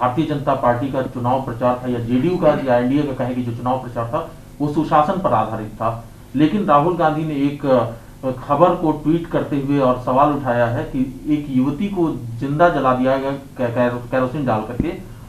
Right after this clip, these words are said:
और चूंकि चुनाव में नुकसान न हो, जो सुशासन है वो कुशासन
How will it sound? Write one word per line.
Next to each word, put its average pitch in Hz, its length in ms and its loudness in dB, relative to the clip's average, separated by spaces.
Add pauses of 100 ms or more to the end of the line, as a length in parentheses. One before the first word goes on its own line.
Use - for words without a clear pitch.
(120)
और 143 200 2
चूंकि 160 220 -2
चुनाव 156 480 2
में 175 100 2
नुकसान 135 380 0
न 123 40 2
हो, - 340 -2 (500)
जो 147 320 0
सुशासन 156 500 2
है 185 60 -2
वो 170 100 2
कुशासन 143 480 0